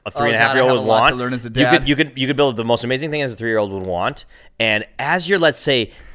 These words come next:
Speaker 2: buying the tickets and getting on the, the, the ferry trolley to go to that place, there's a, uh, baked bear here with a bear outside selling cookies and ice cream. And she's like,
Speaker 1: Yeah.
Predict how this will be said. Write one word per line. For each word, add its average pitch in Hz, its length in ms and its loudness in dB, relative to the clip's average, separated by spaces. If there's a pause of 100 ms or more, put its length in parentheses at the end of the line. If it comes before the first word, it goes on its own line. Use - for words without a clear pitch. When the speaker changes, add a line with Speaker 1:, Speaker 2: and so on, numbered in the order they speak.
Speaker 2:
buying 139 580 0
the 190 60 0
tickets 165 380 -2
and 117 140 -4
getting 143 200 0
on 160 80 0
the, 139 120 2
the, 117 280 0 (120)
the 127 80 -2
ferry 139 360 0
trolley 131 340 2
to 117 60 0
go 110 120 2
to 120 60 2
that 123 160 0
place, 147 300 0 (460)
there's 131 560 6
a, 110 640 0 (320)
uh, 107 240 2 (120)
baked 135 320 0
bear 113 280 4
here 87 320 -4
with 92 220 -6
a 104 100 0
bear 101 320 2
outside 76 600 -4
selling 101 520 -4
cookies 107 400 -6
and 92 100 -6
ice 92 180 -4
cream. 90 180 -10
And 104 100 -6
she's 117 80 -4
like, 113 100 -2
Speaker 1:
Yeah. 107 120 -8